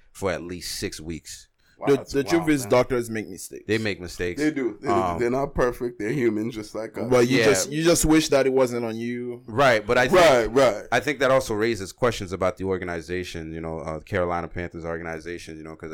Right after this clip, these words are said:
Speaker 1: um, I
Speaker 2: You
Speaker 1: don't
Speaker 2: mean the
Speaker 1: think
Speaker 2: Chargers?
Speaker 1: The Chargers, yeah, yeah, my bad.
Speaker 2: Yeah, all
Speaker 1: Um,
Speaker 2: good,
Speaker 1: it
Speaker 2: all
Speaker 1: definitely
Speaker 2: good.
Speaker 1: raises questions for them and their staff and players that wanna sign places. It's like, dude, you got doctors puncturing lungs and shit. Like, why would I sign here?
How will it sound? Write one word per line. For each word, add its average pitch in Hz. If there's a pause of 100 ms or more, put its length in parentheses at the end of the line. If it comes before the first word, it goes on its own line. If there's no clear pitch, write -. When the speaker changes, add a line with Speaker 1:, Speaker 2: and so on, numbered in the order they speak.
(120)
Speaker 1:
um, 80 (120)
I -
Speaker 2:
You -
Speaker 1:
don't 143
Speaker 2:
mean 135
the 127
Speaker 1:
think -
Speaker 2:
Chargers? 120
Speaker 1:
The 110
Chargers, 107
yeah, 101
yeah, 90
my 90
bad. 87
Speaker 2:
Yeah, 104
all 120
Speaker 1:
Um, -
Speaker 2:
good, 95
Speaker 1:
it 110
Speaker 2:
all -
Speaker 1:
definitely 123
Speaker 2:
good. 104
Speaker 1:
raises 104
questions 95
for 92
them 92
and 85
their 92
staff 82
and 78
players 95
that 87
wanna 85
sign 87
places. 82
It's 85
like, 78
dude, 90
you 85
got 90 (180)
doctors 90 (120)
puncturing 95
lungs 98
and 104
shit. -
Like, 85
why 90
would 98
I 90
sign 98
here? 85